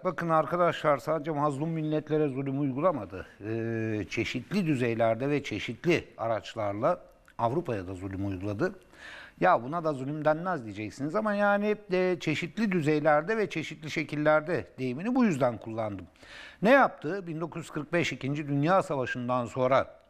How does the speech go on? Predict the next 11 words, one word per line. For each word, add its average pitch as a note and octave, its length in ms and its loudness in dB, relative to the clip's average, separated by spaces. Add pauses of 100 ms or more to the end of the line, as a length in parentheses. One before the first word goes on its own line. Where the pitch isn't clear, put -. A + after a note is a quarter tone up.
bir C#3+ 160 2
özgürlük B2+ 680 0
kahramanı A2+ 580 2
olarak G#2+ 400 -6
Avrupa'nın B2 520 0
başına C3+ 400 -2 (400)
nato D3+ 360 2
ile A2+ 140 -6
çöktü A#2 420 -10
ve G#3 40 0
onları, C3+ 480 -2